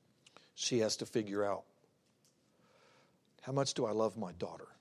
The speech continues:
Not how much did he offend me. How much does my daughter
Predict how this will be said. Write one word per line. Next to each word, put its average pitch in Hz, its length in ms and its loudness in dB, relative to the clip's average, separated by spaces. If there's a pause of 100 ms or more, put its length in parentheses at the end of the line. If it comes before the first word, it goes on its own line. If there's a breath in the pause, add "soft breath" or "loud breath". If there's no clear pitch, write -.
(2250)
Not 143 220 6
how 147 160 4
much 143 220 4
did - 120 4
he 123 140 6
offend 110 400 2
me. 104 240 -6 (1700)
How - 120 -2
much 147 240 4
does 113 160 0
my 110 200 4
daughter 101 600 2